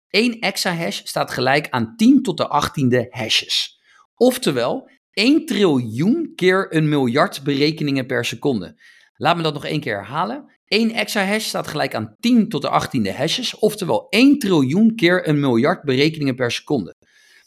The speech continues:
Dus met zevenhonderdvijfendertig punt twee exahash per seconde doet het Bitcoin-netwerk dus zevenhonderdvijfendertig punt twee triljoen berekeningen per seconde.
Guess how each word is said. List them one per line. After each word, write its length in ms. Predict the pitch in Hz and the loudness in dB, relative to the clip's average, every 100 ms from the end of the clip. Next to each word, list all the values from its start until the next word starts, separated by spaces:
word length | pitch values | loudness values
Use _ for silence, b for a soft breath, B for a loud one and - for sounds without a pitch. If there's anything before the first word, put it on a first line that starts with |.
| b | b
Dus 160 | 180 165 | 2 2
met 180 | 170 | 0
zevenhonderdvijfendertig 1160 | - 220 269 240 190 - 175 208 214 196 180 156 | 2 4 4 2 0 0 0 0 0 -2 -2 -6
punt 220 | - 143 | -4 -6
twee 260 | - 156 135 | 0 0 0
exahash 680 | 180 190 220 185 156 156 - | -6 -4 -2 -2 0 -2 -2
per 220 | 151 123 | -4 -4
seconde 340 | 110 170 208 | -4 -2 -2
doet 160 | 170 160 | -2 -4
het 200 | 131 107 | -6 0
Bitcoin-netwerk 680 | 180 202 240 170 175 175 165 | 0 0 0 2 0 -2 -4
dus 220 | 127 - | -4 0
zevenhonderdvijfendertig 1200 | 170 220 214 147 - 160 190 208 170 143 156 156 | 2 0 0 -4 -4 -4 -2 -4 -4 -4 -4 -10
punt 260 | - 127 113 | -6 -6 -6
twee 360 | 135 156 160 - | -4 -2 -2 -4
triljoen 720 | 196 202 196 135 113 202 208 | 0 2 2 -2 0 -2 0
berekeningen 520 | 127 147 156 139 135 | 0 0 0 -8 -4
per 160 | 123 120 | -2 -2
seconde. 580 | 120 - 175 110 - | -4 -8 -4 -4 -6